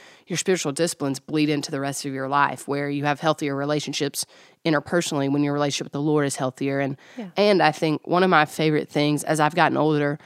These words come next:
Speaker 1: I've been, similar to Lindsay, I've been walking with the Lord for a long time. I, by God's grace, grew up in the church, and I had a lot of spiritual disciplines modeled really well for me.
Speaker 2: Oh, good.
Speaker 1: Um, what comes to mind specifically, I think, is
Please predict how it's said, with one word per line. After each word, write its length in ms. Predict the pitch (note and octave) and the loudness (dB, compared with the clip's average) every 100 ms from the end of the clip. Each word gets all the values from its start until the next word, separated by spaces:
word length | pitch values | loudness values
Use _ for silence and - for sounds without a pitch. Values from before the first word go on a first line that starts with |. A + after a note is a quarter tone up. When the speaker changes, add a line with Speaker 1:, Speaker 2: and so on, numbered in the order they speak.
| - - - | -18 -20 -2
Speaker 1:
I've 240 | D#3 D#3 - | 0 0 2
been, 320 | D3+ C#3+ - _ _ _ | 2 2 0 _ _ _
similar 420 | - F#3 F3 D3+ | -2 2 4 2
to 200 | - - | -2 -2
Lindsay, 260 | E3 D3+ D#3 | 0 0 2
I've 80 | D#3 | 2
been 100 | F3 | 4
walking 220 | D3+ D#3+ E3 | 4 2 0
with 60 | |
the 80 | D3+ | -2
Lord 200 | C#3+ C#3+ | -2 -2
for 120 | - | -2
a 60 | D3 | 0
long 340 | C#3 C#3 C#3 | 2 2 2
time. 360 | - C#3 C#3 C3+ | 0 0 0 0
I, 380 | D3 D3 D3 C#3 - | 2 4 2 0 0
by 140 | D#3 D3+ | 2 4
God's 180 | C#3+ | 0
grace, 300 | - C#3+ C#3+ | -2 -4 -4
grew 160 | - D#3 | -2 0
up 120 | D3+ | 2
in 80 | D#3 | 2
the 60 | C#3+ | 0
church, 360 | - D3 D#3+ | 0 0 0
and 160 | B2+ C#3+ - | -2 -2 2
I 100 | F3+ | 2
had 80 | G#3+ | 4
a 60 | |
lot 160 | G3+ E3 | 4 2
of 60 | D#3+ | 2
spiritual 300 | E3 D3+ D3+ | -4 -2 -2
disciplines 460 | D3+ - D3 C#3 - - _ - | -4 -4 -4 -4 -8 -20 _ -4
modeled 500 | C#3+ C#3 D3 F3 E3+ | 2 4 4 2 0
really 260 | F3 F3+ | 0 2
well 200 | F3+ F3 | 2 2
for 180 | E3+ F3 | 0 0
me. 300 | F3+ F3+ F#3 - | 0 0 -2 -6
Speaker 2:
Oh, 200 | A#3+ F3 | -10 -10
good. 260 | G3 G#3+ | -10 -4
Speaker 1:
Um, 540 | G#3+ D#3 C#3+ C#3+ D#3 F3+ _ _ - | 0 2 2 0 -2 -6 _ _ -8
what 240 | F3+ E3 | 0 0
comes 220 | - F3 E3+ | 2 0 0
to 80 | |
mind 400 | D#3+ D3 D3 D3 | 2 4 2 0
specifically, 480 | - - D#3+ D#3 D3+ | -4 -6 -4 -2 0
I 80 | C#3+ | 0
think, 180 | D#3+ D3 | 0 -2
is 180 | C#3+ | -4